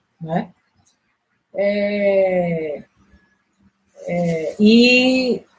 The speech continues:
e então Flávio, é, nos ajuda muito nas iniciativas e orientações do ponto de vista jurídico, né?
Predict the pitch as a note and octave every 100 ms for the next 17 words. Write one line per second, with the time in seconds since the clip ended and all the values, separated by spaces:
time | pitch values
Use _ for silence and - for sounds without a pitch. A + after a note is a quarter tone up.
0 | _ G#3+ A3+ G#3+ A3+ A#3+ - G#3+ G#3+ B3
1 | B3 F3 D3+ - - - - _ _ _
2 | _ _ _ _ _ _ _ _ - F3+
3 | F3+ F#3+ - G#3+ B3 B3+ A3 A#3 C4+ B3
4 | G#3 B3+ C#4+ C#4 F#3+ F#3+ G3+ G3+ A3 A3
5 | B3+ A#3 - - G#3+ G#3+ A#3 A#3 G#3+ F#3
6 | E3+ - G3+ G#3 G#3+ G#3+ G#3+ G3+ - F#3+
7 | G3 G#3 G#3+ G#3 G#3 - - G3+ F3+ G3
8 | - G#3 A3+ A#3 A#3 F3+ E3+ - - C#3+